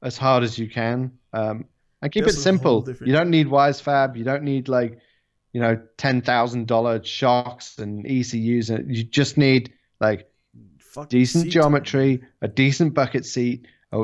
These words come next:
Speaker 1: a, a proper differential, a welded one if you can't afford a proper one,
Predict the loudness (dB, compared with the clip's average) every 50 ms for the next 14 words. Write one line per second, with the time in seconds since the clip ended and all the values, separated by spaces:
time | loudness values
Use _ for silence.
0 | -4 -2 0 0 0 0 0 -2 -4 -4 -4 -6 -8 -4 0 0 0 0 0 0
1 | 0 0 0 2 0 0 0 -2 -2 -2 -2 0 0 0 -2 -4 -2 -2 0 2
2 | 4 4 4 4 2 2 2 2 0 0 -2 -4 -8 -10 -4 -2 -2 -2 -2 -4
3 | -2 0 0 0 0 -2 -4 -6 -4 -6 -6 -4 -4 -4 -4 -4 -4 -6 -8 -12